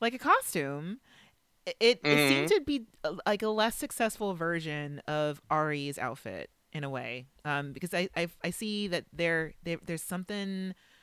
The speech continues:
Speaker 1: there's some conversation going on, mostly with the color, and also a lot of front graphics going on with, with silvers and, and blacks.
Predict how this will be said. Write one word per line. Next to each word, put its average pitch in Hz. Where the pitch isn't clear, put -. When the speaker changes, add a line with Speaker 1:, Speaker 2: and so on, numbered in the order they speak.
Speaker 1:
there's 156
some 208
conversation 202
going 180
on, 165
mostly 160
with 160
the 165
color, 233
and 156
also 156
a 156
lot 170
of 151
front -
graphics 170
going 196
on 180
with, 151
with 156
silvers 170
and, 139
and 139
blacks. 143